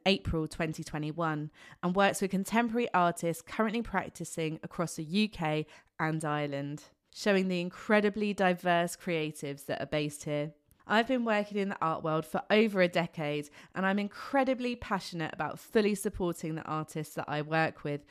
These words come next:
and I spend most of my time trawling through social media to find artworks which blow my socks off. The artists I work with have an approach which I haven't seen before, a unique talent which spans across the mediums.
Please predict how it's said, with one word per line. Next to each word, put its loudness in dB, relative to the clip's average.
and -4
I -2
spend -4
most 0
of -2
my 2
time -2
trawling 2
through 0
social -2
media -6
to -10
find 2
artworks 4
which -4
blow 2
my 0
socks -6
off. -4
The -4
artists 4
I 4
work 2
with -2
have -6
an 0
approach -2
which -2
I 2
haven't 2
seen -2
before, -6
a 0
unique 2
talent -2
which -6
spans 4
across -6
the -8
mediums. -6